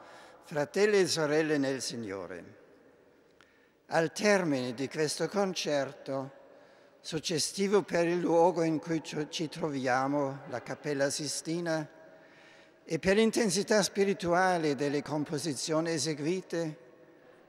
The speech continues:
l'animo avverte spontaneo il bisogno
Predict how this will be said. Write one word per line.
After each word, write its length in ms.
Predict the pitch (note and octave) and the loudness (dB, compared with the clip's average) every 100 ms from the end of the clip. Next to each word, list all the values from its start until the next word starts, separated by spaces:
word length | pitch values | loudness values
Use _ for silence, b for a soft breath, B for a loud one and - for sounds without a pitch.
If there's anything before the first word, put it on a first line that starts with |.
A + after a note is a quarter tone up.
| _ | _
l'animo 680 | A#2 C3+ D3+ F3 E3 D3 C3+ | -8 0 2 2 0 0 0
avverte 840 | B2+ C3 A#2+ C3+ D#3+ D3+ - C#3 | 0 -4 -2 0 0 -2 -8 -6
spontaneo 1200 | B2+ - C3+ B2 A#2+ C#3 C#3+ D#3+ E3 D#3 C#3+ C3+ - - - - B B B B - | -4 -4 -8 -8 -6 -2 0 0 0 0 -2 -4 -12 -20 -20 -20 B B B B -12
il 160 | C#3+ C#3+ | -8 -4
bisogno 560 | D3+ C#3+ F#3+ A3+ G#3+ | -2 2 4 4 2